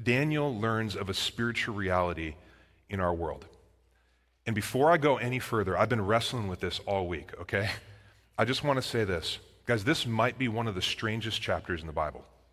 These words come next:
Straight up. You know, when we were thinking about preaching through Daniel, I'm just like,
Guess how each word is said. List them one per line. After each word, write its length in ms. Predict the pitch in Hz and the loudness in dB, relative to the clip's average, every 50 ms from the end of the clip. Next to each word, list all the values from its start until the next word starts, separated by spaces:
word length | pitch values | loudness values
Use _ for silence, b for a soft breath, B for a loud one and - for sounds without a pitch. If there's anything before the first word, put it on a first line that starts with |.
| _ _ _ _ _ _ _ | _ _ _ _ _ _ _
Straight 360 | - - - - 120 117 104 | -20 -10 -2 2 4 4 4
up. 140 | 90 73 - - - - - - - _ _ _ | 2 -2 -4 -10 -14 -18 -20 -20 -20 _ _ _
You 100 | - 107 | -2 2
know, 120 | 113 107 107 | 2 4 4
when 80 | 110 | 4
we 80 | 117 139 | 4 4
were 80 | 147 - | 4 4
thinking 220 | - 147 135 127 | 2 0 -2 2
about 180 | 123 120 110 110 | 4 4 2 4
preaching 300 | - 127 120 - 113 107 | 2 0 0 0 -2 -2
through 140 | - 117 | -2 -2
Daniel, 420 | 104 107 107 110 113 113 113 113 110 | 0 0 2 2 2 0 0 2 2
I'm 180 | 95 101 104 | 2 0 0
just 180 | 92 95 - - | 0 -2 -2 0
like, 280 | 98 90 87 85 - | 2 2 2 0 -2